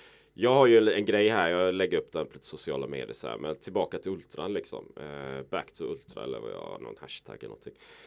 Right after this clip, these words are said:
Men där jag vill tillbaka till ultran, och då gör jag ju, det är det ett par, eh, lördagar här, att jag ger mig iväg ut till Skatås och sp-,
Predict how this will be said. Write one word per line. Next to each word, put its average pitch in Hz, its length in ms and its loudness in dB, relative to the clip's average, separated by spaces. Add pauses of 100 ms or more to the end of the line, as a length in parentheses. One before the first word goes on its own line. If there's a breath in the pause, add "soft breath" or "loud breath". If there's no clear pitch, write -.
(560 loud breath)
Men 101 360 2
där 98 260 4
jag 87 400 2
vill 143 220 2
tillbaka 113 400 -2
till 113 140 -4
ultran, 110 380 -2
och 110 100 -4
då 127 260 4
gör 131 220 6
jag 104 120 6
ju, 120 200 -2
det 117 160 2
är 131 60 4
det 113 160 4
ett - 120 -4
par, 87 600 0
eh, 87 60 -2
lördagar 98 440 0
här, 92 200 -4
att 80 240 -8
jag 90 380 0
ger 98 220 0
mig 98 120 0
iväg 123 420 0
ut 123 140 -2
till 98 120 -14
Skatås 117 680 -2
och 101 60 -10
sp-, 113 320 -12